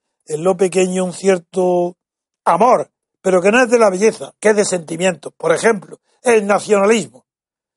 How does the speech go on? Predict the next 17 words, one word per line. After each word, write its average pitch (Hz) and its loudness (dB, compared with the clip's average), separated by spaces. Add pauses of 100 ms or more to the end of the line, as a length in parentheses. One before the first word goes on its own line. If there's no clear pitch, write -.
Sí, 233 0
sí, 247 -2
el 190 0
nacionalismo 220 2
nace 262 0 (440)
de, 185 0
del 190 0
amor 214 2 (120)
exagerado 202 0
que 196 -4
tienen 220 -2
a 185 0
su 165 -8
tierra, 165 0
a 156 2
lo 156 -2
pequeño. 170 -4